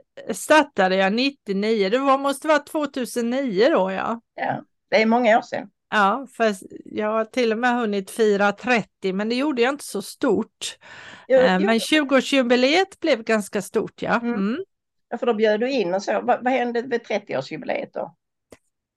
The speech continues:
Speaker 1: Eh, ja, du, jag hade nog tankar att jag skulle göra någonting stort även då. Det måste varit nitton då.
Speaker 2: Nitton, ja.
Speaker 1: Ja, men då hade jag lite turbulens i företaget och lite f-,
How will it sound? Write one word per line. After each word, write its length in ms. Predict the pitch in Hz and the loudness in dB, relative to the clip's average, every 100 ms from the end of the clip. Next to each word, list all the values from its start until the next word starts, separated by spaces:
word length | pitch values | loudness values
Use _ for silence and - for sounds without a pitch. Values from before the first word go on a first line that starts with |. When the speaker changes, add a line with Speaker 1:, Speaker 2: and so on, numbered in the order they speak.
| - | 2
Speaker 1:
Eh, 280 | 240 240 220 - - 220 202 220 | 6 8 6 2 -6 -8 -6 4
ja, 380 | 349 370 240 285 | 6 8 8 6
du, 220 | 311 285 233 | 4 0 0
jag 120 | 220 | 0
hade 280 | 202 185 254 | 0 -2 -2
nog 260 | 415 370 | -2 -2
tankar 680 | - 330 370 339 - 269 247 | 0 0 0 -4 -2 -2 0
att 200 | 233 247 | -2 -2
jag 120 | 254 | -4
skulle 300 | - 262 233 | -2 -2 -2
göra 640 | 240 226 240 349 233 180 196 | -2 0 2 4 4 4 2
någonting 580 | 233 214 202 254 240 233 | 0 -2 -4 -6 -6 -6
stort 420 | - 294 220 - | 0 0 2 0
även 320 | 226 208 208 | 0 2 0
då. 280 | 208 233 247 | 2 2 2
Det 180 | 226 233 | 0 -4
måste 320 | 226 - 269 | -4 -6 -2
varit 240 | 269 254 | -2 -2
nitton 720 | 285 339 - _ _ 311 349 269 | -4 -6 -8 _ _ -4 -2 -2
då. 240 | 180 175 | -2 -4
Speaker 2:
Nitton, 600 | - 208 233 - 262 208 | -6 -8 -12 -10 -8 -4
ja. 100 | 196 | 2
Speaker 1:
Ja, 460 | 233 220 226 254 - - - _ - | 6 6 6 4 -2 -20 -20 _ -2
men 240 | 247 269 | 0 2
då 100 | 294 | 2
hade 300 | 262 339 330 | 4 2 4
jag 160 | 330 294 | 2 2
lite 280 | 285 262 | 0 -2
turbulens 1120 | 233 277 247 233 254 262 262 226 208 - - | -4 0 0 2 0 2 2 0 -2 -6 -10
i 360 | 185 180 - 214 | -2 -2 0 -2
företaget 960 | - 233 233 214 190 220 185 165 175 190 | 2 4 4 2 -2 -2 -2 -4 -6 -4
och 100 | 190 | -2
lite 320 | 196 190 196 | -2 -4 -8
f-, 180 | - | -8